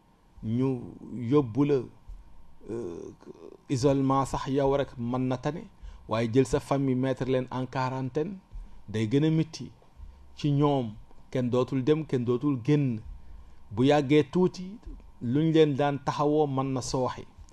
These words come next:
Bu doon ne yow rek la ñu def isolement sax, xëj na ña si des mën a yëggatu ci. Kon nag, lu ne nga moytandiku dafa am solo. Kon yooyu, jullit bi daf koy dund. Kon jàkka yi it loolu la.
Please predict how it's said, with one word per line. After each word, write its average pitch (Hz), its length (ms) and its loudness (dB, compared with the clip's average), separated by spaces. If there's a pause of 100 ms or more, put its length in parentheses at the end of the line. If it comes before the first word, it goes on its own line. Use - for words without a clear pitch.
(500)
Bu 101 100 -2
doon 220 200 10
ne 202 80 6
yow 156 200 8
rek 180 140 0
la 165 80 4
ñu 151 100 0
def 135 240 0
isolement 127 500 2
sax, 175 160 -6 (200)
xëj 247 140 2 (100)
na 190 220 4 (280)
ña 131 100 2
si 139 120 0
des 143 180 4
mën 127 180 0
a 127 40 2
yëggatu 117 420 -2
ci. - 80 -14 (320)
Kon 127 120 0
nag, 135 200 2 (460)
lu 131 120 0
ne 151 140 2
nga 131 160 2
moytandiku 123 640 0
dafa 107 240 -4
am 107 120 -4
solo. 87 280 -6 (1700)
Kon 196 200 8
yooyu, 202 440 6 (520)
jullit 202 280 6
bi 139 80 0
daf 151 200 4
koy 139 160 2
dund. 120 340 -2 (1120)
Kon 156 240 2
jàkka 220 320 2
yi 226 140 6
it 196 140 -2
loolu 147 380 6
la. 90 120 -8